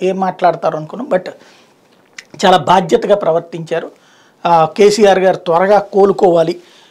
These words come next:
ఆ, కేసీఆర్ అనారోగ్య సమాచారం ఆందోళనకు గురి చేసింది. అమ్మవారి కృపతో కేసీఆర్ క్షేమంగా ఉండాలి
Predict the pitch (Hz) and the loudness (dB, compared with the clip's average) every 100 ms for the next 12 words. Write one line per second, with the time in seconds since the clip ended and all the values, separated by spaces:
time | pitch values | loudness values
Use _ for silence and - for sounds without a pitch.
0 | _ - 170 170 208 208 226 196 175 196 | _ -6 -4 0 2 4 4 4 4 4
1 | 202 175 196 180 170 185 165 170 185 180 | 2 0 -2 -2 0 0 0 0 0 0
2 | 160 160 165 165 156 175 - - - _ | -2 -2 -2 -2 -6 -10 -12 -20 -20 _
3 | _ _ _ _ _ _ - 190 208 202 | _ _ _ _ _ _ 0 4 4 4
4 | 196 180 180 196 208 208 _ _ 202 190 | 2 -2 0 0 0 -2 _ _ 0 0
5 | 196 180 165 - 185 190 185 175 160 156 | 2 0 0 0 2 2 2 2 2 -4
6 | 156 | -6